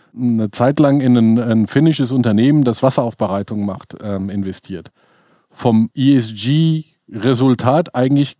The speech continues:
ganz gut, aber immer noch nicht ganz da, wo wir hin wollten. Und wir haben uns über zwei oder drei Jahre mit diesem Unternehmen regelmäßig ausgetauscht und haben gesagt, „Was ihr macht, ist eigentlich super für das Thema Nachhaltigkeit. Nur ihr habt ein großes Problem. Ihr verbraucht viel zu viel Energie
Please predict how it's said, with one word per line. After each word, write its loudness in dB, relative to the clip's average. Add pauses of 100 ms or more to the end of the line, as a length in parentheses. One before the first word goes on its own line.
ganz -2
gut, -2
aber 0
immer 2
noch 2
nicht -2
ganz -2
da, 0
wo 0
wir 0
hin 0
wollten. -2
Und 0
wir 0
haben 2
uns -2 (600)
über -2
zwei 0
oder 2
drei 0
Jahre 2
mit 2
diesem -2
Unternehmen 2
regelmäßig 0
ausgetauscht -4
und -2
haben 0
gesagt, 0 (320)
„Was 0
ihr 0
macht, 0
ist -8
eigentlich -2
super -2
für -2 (120)
das -8
Thema 0
Nachhaltigkeit. -4 (440)
Nur 0
ihr 2
habt -4
ein 2
großes -2
Problem. 2
Ihr -2
verbraucht 0
viel 0
zu 0
viel 2
Energie 0